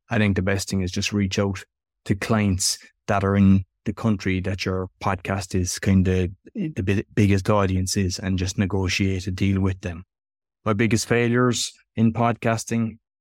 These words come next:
one was with the first podcast, the speaking podcast. I decided to kinda take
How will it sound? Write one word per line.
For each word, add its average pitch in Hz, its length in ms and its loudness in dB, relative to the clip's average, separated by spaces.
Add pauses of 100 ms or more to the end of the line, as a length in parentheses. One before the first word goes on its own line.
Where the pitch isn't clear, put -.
(180)
one 117 540 2
was 107 260 -2
with 110 280 -4
the 110 80 -4
first 117 320 -4
podcast, 101 560 -4
the - 60 -8
speaking 104 440 0
podcast. 101 560 -2 (480)
I 117 100 -4
decided 107 460 2
to 110 80 -8
kinda 104 240 0
take 107 420 -2